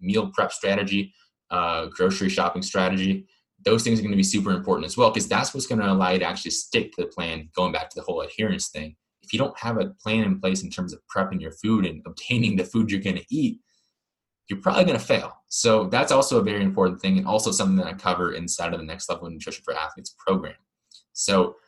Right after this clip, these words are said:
so now it's wrapping up. So make sure to ask me any questions you have. Um, just pick one, two. If you wanna go for all four or five of these things we talked about, if you actually ex-,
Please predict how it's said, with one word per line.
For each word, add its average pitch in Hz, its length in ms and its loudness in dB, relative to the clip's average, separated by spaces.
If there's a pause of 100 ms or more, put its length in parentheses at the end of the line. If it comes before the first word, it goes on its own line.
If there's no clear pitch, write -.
so - 140 -6
now 110 160 2
it's 113 120 -2
wrapping 98 360 -2
up. 110 220 0
So - 120 -4
make 113 140 2
sure 123 100 -6
to 95 60 -6
ask 107 240 -6
me 98 120 -6
any 95 140 -2
questions 92 440 -6
you 76 100 -14 (100)
have. 90 340 -4 (440)
Um, 87 420 0
just - 240 -10
pick 196 180 0
one, 113 640 2
two. 113 180 0
If 104 160 0
you 117 60 0
wanna 147 180 2
go 139 120 0
for 127 140 -2
all 113 240 2
four 110 260 6
or 101 80 -4
five 101 220 0
of 98 80 -2
these 98 140 -2
things 101 200 -6
we 90 60 -10
talked 98 300 -6
about, 147 320 -2 (340)
if - 80 -12
you 123 80 2
actually - 220 -4
ex-, 98 220 -4